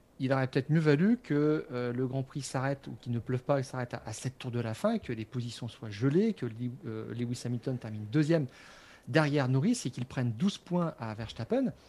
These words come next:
parce que là, il y a un manque à gagner de cinq points et ça me rappelle un petit peu ce qui s'est passé, le titre perdu par Alain Prost en quatre-vingt-quatre à Monaco. La course s'est arrêtée, il est content, il a gagné, on marque la moitié des points, ben, ça allait au bout, il s'inclinait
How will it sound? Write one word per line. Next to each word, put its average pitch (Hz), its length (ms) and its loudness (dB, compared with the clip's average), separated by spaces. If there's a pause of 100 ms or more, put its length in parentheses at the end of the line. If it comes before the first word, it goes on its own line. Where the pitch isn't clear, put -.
(260)
parce - 140 -8
que - 80 -2
là, 156 120 4
il 160 60 0
y 135 40 2
a 127 40 4
un 117 40 2
manque 127 220 0
à 127 60 0
gagner 120 200 -2
de 107 40 -12
cinq 127 200 0
points 254 140 0
et - 20 2
ça 160 160 -4
me 123 60 -2
rappelle 190 280 0
un 143 60 0
petit 131 160 -8
peu 233 120 -4
ce 208 60 -6
qui - 120 -10
s'est 127 140 -6
passé, 123 320 -4
le 139 140 0
titre 262 300 2
perdu 139 320 0
par 147 160 -2
Alain 123 120 0
Prost 233 240 -2
en 214 60 -2
quatre-vingt-quatre 147 640 -4 (100)
à 233 80 4
Monaco. 185 480 4 (420)
La 196 140 4
course 226 220 0
s'est 180 180 0
arrêtée, 147 400 0
il 196 140 4
est 208 40 4
content, 151 440 2
il 208 120 4
a 190 60 6
gagné, 156 500 4
on 143 100 0
marque 160 280 0
la 117 140 0
moitié 214 260 2
des 160 120 4
points, 190 400 -2
ben, 190 100 2
ça 165 140 2
allait 151 80 4
au 147 80 6
bout, 233 380 6
il 151 120 -4
s'inclinait 165 480 2